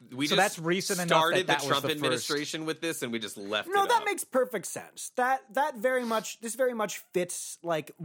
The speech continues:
Speaker 3: where I think a lot of people were mentally when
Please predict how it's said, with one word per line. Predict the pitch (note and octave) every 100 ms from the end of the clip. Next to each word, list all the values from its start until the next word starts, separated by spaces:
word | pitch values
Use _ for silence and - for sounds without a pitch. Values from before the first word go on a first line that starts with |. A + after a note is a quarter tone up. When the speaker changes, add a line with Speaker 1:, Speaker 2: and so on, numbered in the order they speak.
| D3
Speaker 3:
where | C#3 D#3 D3+
I | C3+
think | C3 C#3 C3
a |
lot | C3 C3
of | A#2+
people | - C3 B2 A#2 A2+ - - _
were | A#2+ A2+ A#2+ C3 A#2 A2+ A#2
mentally | B2 B2 A2+ B2+ D3 C3 C3+ C#3 C#3 _ _ _ _ _ _
when | - A#2+ B2 A#2+ A#2+ A2+ A2